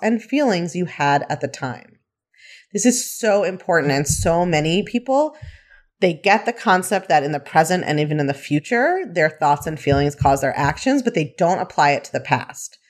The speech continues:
And they think, "Well, I was this way, so that's because the kind of person I was, or the kind of person I am." No.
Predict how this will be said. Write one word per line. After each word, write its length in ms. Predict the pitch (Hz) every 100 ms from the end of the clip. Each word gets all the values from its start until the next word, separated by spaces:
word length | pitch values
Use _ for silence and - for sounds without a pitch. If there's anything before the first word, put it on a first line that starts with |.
| _ _ _ _ _
And 80 | 165
they 80 | 160
think, 240 | 175 165
"Well, 100 | 165
I 140 | 147
was 380 | 147 156 185 208
this 200 | 220 220
way, 540 | 214 208 170 143 151 -
so 220 | - 151
that's 220 | 147 143
because 400 | - 147 - 180
the 60 | 175
kind 200 | - 165
of 80 | 151
person 300 | - - 131
I 120 | 101
was, 500 | 92 - - - - _
or 140 | 127 127
the 60 |
kind 200 | 123 156
of 80 | 156
person 240 | 143 131
I 80 | 131
am." 400 | 82 101 - - _ _ _ _ _ _ _ -
No. 480 | 233 339 120 -